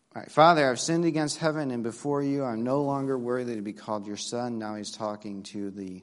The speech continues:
father in the story. It's interesting because God comes out in both ways, both as the father, but he is also directly referred to in the parable as sinned against heaven.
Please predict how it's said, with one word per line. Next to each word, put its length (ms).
father 520
in 180
the 100
story. 420
It's 160
interesting 480
because 400
God 420
comes 260
out 280
in 160
both 280
ways, 300
both 260
as 300
the 100
father, 400
but 180
he 100
is 120
also 420
directly 760
referred 500
to 240
in 180
the 100
parable 500
as 340
sinned 260
against 300
heaven. 380